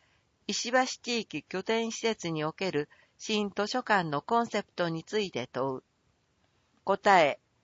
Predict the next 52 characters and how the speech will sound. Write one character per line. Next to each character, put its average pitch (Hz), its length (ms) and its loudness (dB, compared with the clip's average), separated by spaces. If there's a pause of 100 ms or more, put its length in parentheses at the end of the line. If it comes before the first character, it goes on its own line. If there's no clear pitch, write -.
(220)
館 240 260 6
内 180 240 6
の 156 200 -2
至 254 240 2
る 226 140 2
と 202 140 -4
こ 226 140 -2
ろ 220 140 2
で 151 140 0
読 208 280 -2
書 170 180 -4
が 127 140 -2
で 165 160 -6
き、 - 260 -18 (260)
様 233 340 4
々 220 260 2
な 170 140 0
世 214 180 -2
代 180 260 2
と 143 200 -4
交 226 240 4
流 233 240 2
が 196 160 2
で 202 180 -4
き 233 160 -12
る 190 200 -6
図 135 100 -10
書 156 160 -6
館。 - 280 -2 (1000)
石 214 260 -6
橋 254 140 4 (180)
地 240 180 -4
域 175 220 -12
拠 196 180 -6
点 233 280 -2
施 - 60 -10
設 220 300 -2
に 165 160 -2
お 165 100 -2
け 180 200 -4
る 147 180 -4 (180)
新 226 360 -2
図 214 140 -4
書 262 120 -4
館 214 240 2
の 147 160 -4
コ 220 200 0
ン 202 60 -2
セ 170 180 -6
プ - 100 -20
ト 131 180 -2
は、 123 220 0